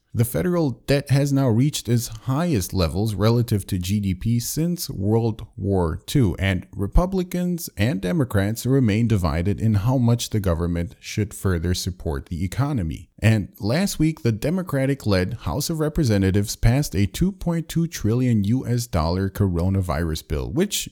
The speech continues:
edges closer to the one point six trillion U S dollar plan floated by the White House.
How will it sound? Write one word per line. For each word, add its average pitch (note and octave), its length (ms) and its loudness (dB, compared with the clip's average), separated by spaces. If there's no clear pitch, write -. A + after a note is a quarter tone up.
edges F3 320 0
closer E3 480 -2
to D3 160 -2
the C3 380 2
one C3 260 0
point C#3+ 380 -2
six - 400 -2
trillion C#3 640 -2
U F2+ 160 0
S F2+ 120 0
dollar D#2+ 360 -2
plan G2 400 0
floated B2+ 480 0
by E2+ 180 4
the F#2 160 0
White F2+ 280 2
House. - 360 -4